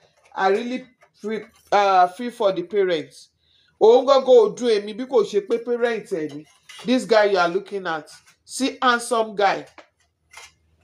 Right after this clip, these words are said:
He just waste his life because of two point five million. And to you there, tó jẹ́ pé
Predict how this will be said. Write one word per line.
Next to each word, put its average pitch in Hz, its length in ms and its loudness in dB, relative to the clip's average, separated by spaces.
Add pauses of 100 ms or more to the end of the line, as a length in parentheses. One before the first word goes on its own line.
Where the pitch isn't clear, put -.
(300)
He 180 120 0
just 233 640 -2 (500)
waste 262 500 0
his 208 240 -12
life 185 420 -4 (640)
because 214 320 2
of 190 160 -6
two 214 140 -14
point 190 240 -8
five 190 220 -6
million. 156 400 -12 (360)
And 254 300 2
to 277 140 -4
you 330 480 0
there, 233 520 0 (1000)
tó 247 160 2
jẹ́ 285 220 2
pé 302 280 6